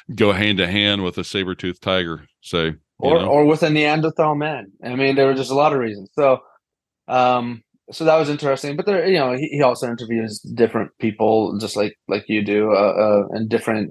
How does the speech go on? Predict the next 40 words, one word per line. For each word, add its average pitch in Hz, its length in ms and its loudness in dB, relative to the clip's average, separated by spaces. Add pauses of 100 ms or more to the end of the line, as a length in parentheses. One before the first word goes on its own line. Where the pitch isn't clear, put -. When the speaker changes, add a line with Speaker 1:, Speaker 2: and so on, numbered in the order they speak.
Speaker 2:
areas, 107 640 0
different 104 260 -6
professors, 101 760 0 (480)
um, 104 400 -2 (180)
kind 147 220 0
of 131 120 -2 (280)
putting 165 320 2
more 139 460 2
of 120 180 -4
the 113 160 -6 (180)
thought 123 420 2
into, 113 640 -6 (600)
uh, 104 380 2 (120)
why 127 420 4
we 127 280 0
are 117 120 0
doing 117 320 -10
this, 113 460 -10
why 113 400 2
it's 120 220 -4
important, 113 420 -6
why 113 600 2 (160)
it 104 180 -4
won't 113 240 -2
go 110 240 2
away 110 400 -2
just 107 240 -12
because 104 240 -8
we, 104 320 -10
<laughs> - 20 -
you 139 100 0
know, 107 140 -8
just 113 140 -12
because 113 240 -10
certain 110 220 -10
people 107 180 -10
don't 101 180 -4
want 101 200 -6
it 98 80 -12
here. 101 240 -8